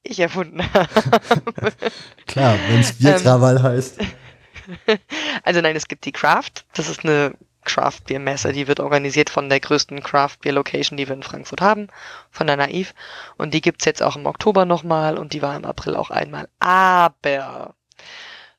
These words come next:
Speaker 1: äh, die größten sozialen Unruhen, die es jemals in Frankfurt so in den letzten Jahrhunderten gab, waren die Frankfurter Bierkrawalle, die man so einsortieren kann unter den Nahrungsmitteln, Unruhen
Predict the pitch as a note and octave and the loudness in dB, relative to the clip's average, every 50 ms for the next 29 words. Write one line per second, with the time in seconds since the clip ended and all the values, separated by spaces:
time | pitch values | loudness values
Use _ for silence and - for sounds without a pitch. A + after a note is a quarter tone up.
0 | _ _ - G#3+ G3+ G3 G3 G3 G3+ G3+ G3+ G3+ G3+ G3 G3 G3 G3 G3 G3 G3 | _ _ 2 4 6 8 8 8 6 6 6 4 2 2 2 2 2 2 0 0
1 | G3 G3 - - G#3 G3+ - G#3 A3+ A3 - - G#3 G3 F#3+ - - G3 F3+ F3 | -2 -4 -6 -10 -16 -12 -4 -2 0 0 -2 -4 -2 -4 -4 0 2 2 2 2
2 | F3 G3 G3+ G#3+ G#3 G#3 G#3 G#3+ G#3 F#3+ F3+ - - F3+ F#3 F#3+ F#3+ F#3 F3+ - | 0 -2 -6 -6 -4 -4 -4 -4 -4 -6 -8 -8 -6 -6 -4 -2 -2 -2 -2 -4
3 | F3+ F3 - - - F3+ F#3+ - G3 F#3+ F3+ - F3+ F3+ E3+ E3 E3+ E3+ - - | -8 -10 -6 -4 -4 -4 -4 -4 -6 -6 -4 -2 -4 -4 -4 -4 -8 -10 -10 -12
4 | - E3+ E3 D#3+ D#3 D#3+ F3 F3 E3+ - - E3+ D#3 - - D3+ C#3+ C#3+ D3 D#3+ | -14 -10 -8 -8 -8 -6 -4 -4 -4 -4 -4 -12 -14 -2 2 2 4 6 6 6
5 | F3+ A3 A3 - - E3 D3+ D3+ D3+ D3 C#3+ C#3+ C#3+ D3 D3 D#3 F3 G3 G3 F#3+ | 6 4 2 0 -12 -10 -2 0 2 4 4 2 2 0 -2 -4 -4 -4 -6 -8
6 | F3 - - E3+ E3+ - - F#3 F3 E3+ - F3 F3 - - D#3+ D3+ D#3 D3 C#3+ | -8 -4 -4 -4 -4 -4 -4 -2 -2 -2 -2 -4 -6 -4 -4 -4 0 0 0 0
7 | C#3+ C#3+ - - - - - - - _ - - F#3 F3+ E3+ E3+ E3 D#3+ D#3 D#3 | 0 -6 -6 -8 -18 -18 -18 -18 -18 _ -4 0 2 2 4 4 2 2 2 2
8 | E3 E3 - - E3 E3+ D#3+ D#3+ D#3 - - D#3+ D#3 D3+ - - D#3 - D3+ D3+ | 2 2 2 0 -2 0 0 0 0 0 -2 -4 -4 -4 -8 -10 -10 -6 -2 0
9 | D3+ D3+ D3+ D3 D3 D3+ D#3 D3+ D3 D#3 D3 - - - D3+ D3 - - D3 D3 | 0 0 0 2 2 2 2 2 -2 -8 -8 -8 -8 -2 -2 -2 0 0 -2 -2
10 | D3 - - D#3 D3+ C#3+ C#3 D3 D3 D3 C#3+ C#3+ | -2 -6 -8 -10 -10 -8 -6 -4 -4 -4 -6 -8